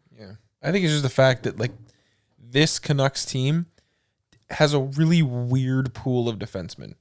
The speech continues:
where it's like they have a lot of defensemen that you wanna see get a lot of ice time, but then they don't really have a lot of defensemen that can just kind of, like, support those guys.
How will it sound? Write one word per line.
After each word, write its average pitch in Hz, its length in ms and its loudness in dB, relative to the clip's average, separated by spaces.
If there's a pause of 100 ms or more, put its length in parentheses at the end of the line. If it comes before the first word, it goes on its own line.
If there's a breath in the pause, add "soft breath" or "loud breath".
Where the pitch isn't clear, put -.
where 123 160 -6
it's - 140 -6
like 110 240 -2
they 107 80 -2
have 117 180 0
a 113 60 -4
lot 117 340 4
of 147 100 -6 (140)
defensemen 147 440 -4
that 98 120 -4
you 110 100 -4
wanna 117 240 -2
see 123 180 -4
get 123 120 -2
a 120 40 -4
lot 120 180 2
of - 60 0
ice 123 200 -4
time, 151 260 -2 (280 soft breath)
but 127 140 0
then 131 120 4
they 131 80 4
don't 131 220 2
really 131 220 -2
have 123 300 4
a 120 60 0
lot 117 260 2
of 117 80 -4
defensemen 120 420 -6
that 110 120 -4
can 127 140 -4
just 113 160 -8
kind 120 160 0
of, 117 100 -2
like, 113 180 -2
support - 680 -6 (400)
those 113 260 0
guys. 120 460 0